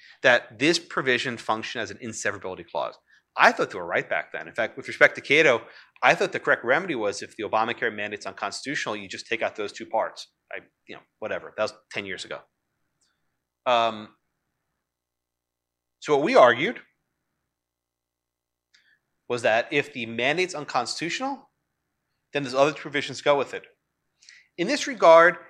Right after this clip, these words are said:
the mandate and the guaranteed issue are this cohesive whole. They're like a block. Congress glued them together.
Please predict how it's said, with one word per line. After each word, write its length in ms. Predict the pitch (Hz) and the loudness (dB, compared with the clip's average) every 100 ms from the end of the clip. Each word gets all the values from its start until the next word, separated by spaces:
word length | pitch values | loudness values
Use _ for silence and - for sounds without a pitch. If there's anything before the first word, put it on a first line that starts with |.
| _ | _
the 80 | 127 | -10
mandate 640 | 120 139 180 208 247 247 - | -4 0 0 0 -6 -8 -12
and 120 | 156 | -10
the 60 | 151 | -6
guaranteed 400 | 127 147 160 143 | 0 0 0 -4
issue 240 | 127 131 | -4 -6
are 140 | 127 117 | -6 -6
this 100 | 113 | -6
cohesive 480 | - 127 170 156 - | -12 -12 -12 -12 -12
whole. 440 | - 117 87 - _ _ _ _ _ | -6 -6 -6 -14 _ _ _ _ _
They're 120 | - 135 | -6 -4
like 80 | |
a 40 | 123 104 | -4 -2
block. 360 | 113 131 76 - - _ _ | 2 2 2 -12 -20 _ _
Congress 500 | - - 175 196 190 | -8 2 4 4 0
glued 520 | - 120 117 123 180 156 | -4 -10 -6 -6 -4 -2
them 160 | 143 | -4
together. 460 | 131 120 120 101 | -4 0 0 0